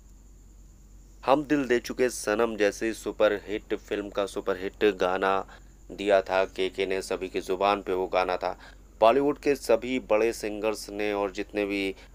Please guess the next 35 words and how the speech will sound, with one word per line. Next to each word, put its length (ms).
अभिनेता 540
हैं, 260
सब 400
ने 200
दुख 360
व्यक्त 540
किया 340
है 300
केके 400
की 260
खबर 400
सुनते 340
ही। 120
अभी 160
बहुत 240
सारे 200
लोगों 220
को 280
पता 220
नहीं 120
चल 180
पाया 340
है, 180
लेकिन 320
धीरे-धीरे 440
करके 760
लोगों 460
को 120
पता 280
लग 200
रहा 300
है 100
और 140
वो 240
ट्वीट 680